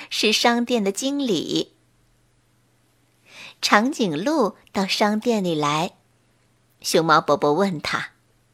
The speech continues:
：“您好啊，您想买点什么呢？”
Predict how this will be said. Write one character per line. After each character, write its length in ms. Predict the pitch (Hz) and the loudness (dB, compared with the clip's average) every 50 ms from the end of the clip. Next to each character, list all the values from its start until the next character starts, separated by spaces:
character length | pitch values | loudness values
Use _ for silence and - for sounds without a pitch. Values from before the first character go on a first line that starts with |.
| _ _ _ _ _ _ _ | _ _ _ _ _ _ _
：“您 300 | - 175 160 156 175 247 | -2 0 0 2 2 0
好 440 | 233 - - - 131 120 110 - - | -2 2 6 8 10 10 10 6 4
啊， 380 | - - - - 196 - - - _ _ _ _ - - - - | 2 2 2 2 0 -4 -8 -12 _ _ _ _ -20 -20 -10 -4
您 220 | - 170 170 180 | 0 2 2 2
想 340 | 196 - 185 147 143 143 147 | 4 6 6 8 8 6 4
买 260 | 151 160 160 151 185 | 4 4 4 4 4
点 180 | 220 202 156 - | 4 4 4 4
什 300 | - - 170 131 117 113 | 4 4 4 4 2 0
么 160 | 113 160 208 | 0 0 0
呢？” 280 | 254 269 277 262 254 - | 2 2 0 0 -2 -6